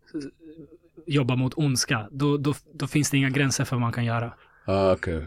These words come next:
Speaker 2: Ja, men det där, det där är ganska
Speaker 1: För
Speaker 2: jag fattar.
Speaker 1: orden, orden är så laddade. Alltså, vem vill inte vara god?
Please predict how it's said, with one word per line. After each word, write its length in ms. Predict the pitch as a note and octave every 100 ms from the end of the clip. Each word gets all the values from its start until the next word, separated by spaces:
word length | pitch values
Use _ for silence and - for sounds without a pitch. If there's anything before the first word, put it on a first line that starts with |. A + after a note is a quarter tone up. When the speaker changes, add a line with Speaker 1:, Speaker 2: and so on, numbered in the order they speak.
| E2 A2
Speaker 2:
Ja, 100 | G#2
men 120 | G#2+
det 60 |
där, 240 | G#2 A#2+ G#2+
det 80 | A2
där 160 | B2
är 40 | A#2+
ganska 380 | A2 G#2 - G2 F#2 F2 F2 F2+ - _ _ -
Speaker 1:
För 140 | - D#3+
Speaker 2:
jag 20 |
fattar. 100 | G3+ F#3+
Speaker 1:
orden, 300 | D#3+ D3+ D#3
orden 400 | G3 G3+ E3+ D#3
är 60 | C#3+
så 180 | - C#3
laddade. 560 | C3+ B2+ B2 A#2 G#2 -
Alltså, 500 | C3 - C#3+ C3+ -
vem 340 | B2+ A#2+ E3+ E3
vill 140 | D#3+
inte 220 | C#3+ A#2+
vara 280 | C3 B2 A#2+
god? 340 | B2 C#3 A#2